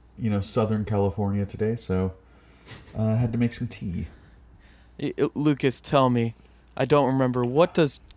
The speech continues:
Speaker 2: cold feel like? What is, what does chill feel like?
Speaker 1: Oh, Brett, it's a, it's another world over here.
Speaker 2: <laughs>
Speaker 1: It's, uh,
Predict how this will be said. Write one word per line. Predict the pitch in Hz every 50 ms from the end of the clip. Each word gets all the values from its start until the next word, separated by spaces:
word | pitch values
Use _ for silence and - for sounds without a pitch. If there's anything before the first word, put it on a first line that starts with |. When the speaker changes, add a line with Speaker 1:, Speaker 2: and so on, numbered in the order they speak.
| - -
Speaker 2:
cold | - - - - - - - 123 120 123 117 117 127 -
feel | - - - 135 131 127
like? | 127 139 143 - - -
What | 185 196
is, | 202 185 - - - - - - - - - -
what | - 208
does | 233 240 - -
chill | - - - - - - 147 147 135 143 156 147
feel | - - - 160 139 139 147 139
like? | 131 147 151 151 - - - - - _ - -
Speaker 1:
Oh, | 156 165 156 147 135 123
Brett, | 107 95 95 98 98 104 104 - - - - -
it's | 131 123 110 -
a, | 131 117 104 92 - -
it's | - 120 - - - -
another | 120 110 104 104 113 110 110 107
world | 101 98 95 101 117 123 120 -
over | 98 90 85 87
here. | 87 98 90 87 92 87 - -
Speaker 2:
<laughs> | - - - - - - - - - - - - - - - - 151 143 - - _ - 190 - - - -
Speaker 1:
It's, | - 113 104 - - 135
uh, | 120 110 104 98 95 92